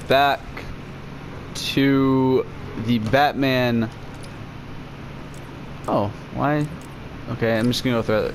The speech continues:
regular Robin. Batman Return to Arkham City Let's Play. Sorry about that. Got a little distracted, uh, by that, 'cause I forgot that you could choose the Robins. I think we,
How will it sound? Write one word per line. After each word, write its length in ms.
regular 320
Robin. 240
Batman 380
Return 240
to 80
Arkham 300
City 180
Let's 180
Play. 140
Sorry 200
about 160
that. 260
Got 120
a 40
little 400
distracted, 580
uh, 180
by 160
that, 300
'cause 120
I 60
forgot 360
that 80
you 80
could 120
choose 240
the 100
Robins. 380
I 240
think 200
we, 120